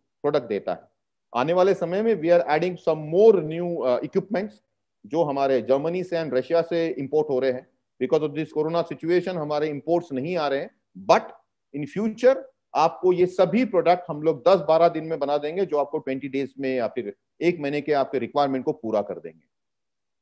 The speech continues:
अभी बात करते हैं regarding Nestlé Research Lab के साथ में अजय बायोटेक।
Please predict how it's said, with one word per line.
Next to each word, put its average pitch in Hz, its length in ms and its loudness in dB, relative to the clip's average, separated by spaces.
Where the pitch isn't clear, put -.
अभी 220 160 4
बात 214 280 6
करते 220 260 4
हैं 233 160 10
regarding 190 440 6
Nestlé 185 240 4
Research 180 320 0
Lab 165 160 4
के 170 60 0
साथ 160 240 -4
में 196 80 -8
अजय 123 300 -2
बायोटेक। 85 380 -6